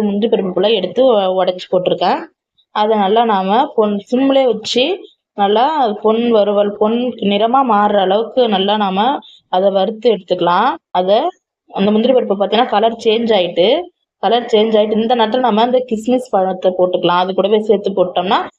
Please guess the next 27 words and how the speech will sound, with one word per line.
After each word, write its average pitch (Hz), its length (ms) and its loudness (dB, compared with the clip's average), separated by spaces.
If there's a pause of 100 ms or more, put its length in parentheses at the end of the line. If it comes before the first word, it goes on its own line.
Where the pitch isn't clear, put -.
(220)
அது 202 180 0
நல்லா 208 240 0
பபிள்ஸ் 208 480 0
மாதிரி 202 260 2
நல்லா 190 300 2 (160)
உப்பி 233 340 -4
வரும். 196 380 2 (420)
இந்த 226 220 4
ஸ்டேஜ்ல 233 420 0
நம்ம 226 220 0
ரெண்டுத்தையுமே 214 560 0
எடுத்து 202 400 0
ஒரு 214 120 2
பிளேட்டுக்கு 202 460 0
மாத்திடலாம். 190 640 0 (720)
மாத்தியாச்சு 208 520 -2
பாருங்க. 175 300 0 (640)
அடுத்தது 214 400 2 (360)
இப்ப 220 240 0
அதே 202 280 4
வாணல்லையே 208 720 0 (520)
நான் 220 260 2
அரை 226 220 2
டம்ளர் 254 360 0
அளவுக்கு 196 280 0
பைத்தம்பருப்பு 214 640 0
எடுத்து 180 360 0